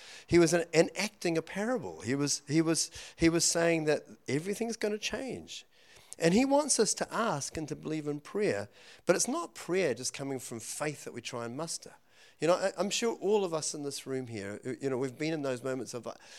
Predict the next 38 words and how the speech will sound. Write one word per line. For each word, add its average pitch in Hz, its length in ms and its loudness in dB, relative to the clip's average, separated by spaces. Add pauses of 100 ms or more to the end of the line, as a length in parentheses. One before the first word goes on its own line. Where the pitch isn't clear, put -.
(300)
"I, 139 180 0
I 143 120 2
believe, 143 420 -2
I 135 80 -2
believe, 131 360 -6
help 135 200 -6
my 131 160 -4
unbelief." 127 640 -6
You 101 80 -12
know, 123 180 -6
that, 123 240 -12
that, 123 160 -6 (260)
"Please, 190 420 -6
God, 127 180 -8
help 151 200 -4
me 156 100 -2
muster 151 480 -4
enough." 110 280 -6
You 143 80 0
know, 147 100 4
we, 151 220 0 (480)
you 156 80 4
know, 151 400 4 (560)
I, 143 160 0
I'm, 156 240 4
I'm 160 100 4
sure 175 280 2
every 185 240 0
one 185 260 2
of 175 120 -2
us 113 140 -2
sitting 139 240 0
in 131 60 -2
the 131 80 -2
room 135 220 -2
right 135 200 -2
now 165 260 -2
has, 135 280 -6